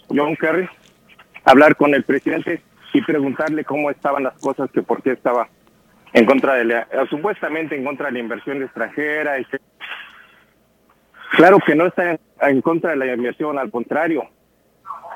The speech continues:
quiere respetar los contratos que están, porque los contratos que tenían las compañías españolas estaban saqueando a México en, en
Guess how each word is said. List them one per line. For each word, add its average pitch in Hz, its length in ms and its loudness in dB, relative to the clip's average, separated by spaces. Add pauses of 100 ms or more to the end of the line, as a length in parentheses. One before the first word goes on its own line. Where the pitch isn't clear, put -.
(500)
quiere 165 240 6
respetar 156 500 0
los 160 180 -6
contratos 143 500 -6
que - 140 -20
están, 165 280 -4
porque 123 300 -4
los 117 180 -2
contratos 175 460 -4
que 117 100 -8
tenían 156 260 -4
las 151 100 -6 (180)
compañías 131 420 -4
españolas 143 420 -4 (840)
estaban 143 680 2 (260)
saqueando 139 440 0
a 127 40 0
México 135 500 -2
en, 120 140 -2 (180)
en 117 240 -4